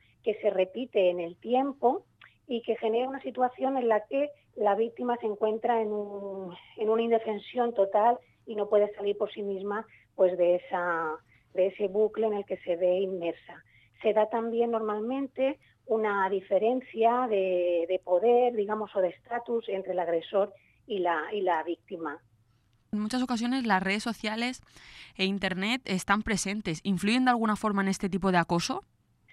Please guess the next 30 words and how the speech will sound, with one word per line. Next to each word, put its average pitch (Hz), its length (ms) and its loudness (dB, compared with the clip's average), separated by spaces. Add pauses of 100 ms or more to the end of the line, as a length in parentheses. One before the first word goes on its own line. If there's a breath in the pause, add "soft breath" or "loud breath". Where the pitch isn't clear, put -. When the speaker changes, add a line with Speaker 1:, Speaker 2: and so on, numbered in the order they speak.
Speaker 1:
Sí, 233 180 -2
claro, 226 280 2
influyen 220 400 -2
muchísimo. 220 720 -6
De 180 180 6
hecho, 208 520 4 (280 soft breath)
bueno, 220 200 0
pues 202 160 0
ahora 185 240 4
tenemos 202 400 -4
otro 196 580 -2
término 226 580 0
también 190 380 -8
muy, 190 340 -6
muy, 190 360 -6 (440 soft breath)
muy 196 360 -4
extendido, 233 720 -2
que 196 180 -2
es 202 120 -6
el 214 120 -2
de 190 100 -2
ciberbullying 220 800 -2
o 240 80 0
el 208 120 0
de 175 260 -4
ciberacoso. 165 840 -4 (580 soft breath)
Y 220 120 -2
de 185 200 4
hecho, 233 380 2
pues, 196 360 4